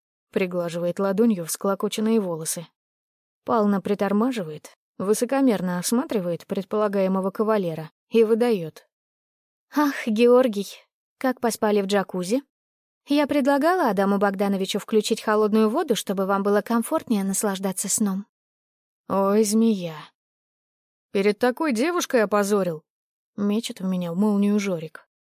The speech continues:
«Разбудить не мог, чё ли?» «Что ты, Миланочка всё понимает, правда?» «Да, да, Адам Богданович. Я уже поняла, что в нашем заведении теперь что ни день, то сюрпризы.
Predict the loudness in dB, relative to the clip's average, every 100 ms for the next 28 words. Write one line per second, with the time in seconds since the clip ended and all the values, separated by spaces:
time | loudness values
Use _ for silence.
0 | _ _ _ -2 -2 2 2 0 -2 -4
1 | 0 2 0 -2 -2 -4 -8 _ _ _
2 | _ _ _ _ _ _ _ -14 -8 -6
3 | -6 -6 -10 -14 _ -4 0 0 2 0
4 | -2 -8 -6 -4 2 2 2 -2 -8 -10
5 | _ _ _ -4 -2 0 -2 -4 _ _
6 | _ _ _ _ _ _ 2 4 4 2
7 | 2 2 2 0 0 -2 -2 -4 -6 -10
8 | -14 _ _ 0 4 4 4 4 4 4
9 | 2 0 -2 0 0 2 2 2 2 0
10 | 0 0 0 0 -2 0 4 4 4 2
11 | 0 -2 0 -2 -2 -4 -4 -4